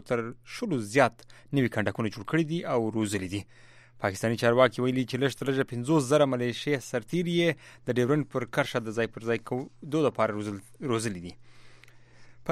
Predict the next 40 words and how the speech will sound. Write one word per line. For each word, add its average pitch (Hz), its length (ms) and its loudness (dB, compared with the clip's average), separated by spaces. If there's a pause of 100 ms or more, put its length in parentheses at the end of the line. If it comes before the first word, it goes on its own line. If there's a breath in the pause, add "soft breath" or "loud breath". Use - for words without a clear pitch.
راپور 175 200 4
کې 175 80 2
د 170 140 6
افغانستان 165 340 4
د 147 80 2
دفاع 151 300 6
وزارت 139 340 6
د 123 140 4
سرچینو 123 320 -2
په 117 80 0
حواله 120 180 6
ویل 120 240 0
شوي 135 240 -2
دي 131 100 2 (200)
چې - 100 -4 (160)
که 120 60 0
چیرې 160 320 0
دا - 100 8
اقدام 143 240 2
د 135 100 2
وسلوالو 139 560 4
حرکتونو 147 480 0 (300)
کم 185 240 0 (240)
کړي، 131 180 0 (140)
نو 120 160 -6
مثبت 185 320 2
اقدام 196 320 4
دی، 180 140 0
خو 165 100 0
یادونه 165 400 2
یې 151 60 0 (100)
کړي 190 240 -2
چې - 120 -14
تر 135 120 0
دې 151 200 0
مخکې - 240 -4 (160)
دا 135 160 4
ډول 131 240 0
اقداماتو 110 520 -2
نتیجه 98 300 -4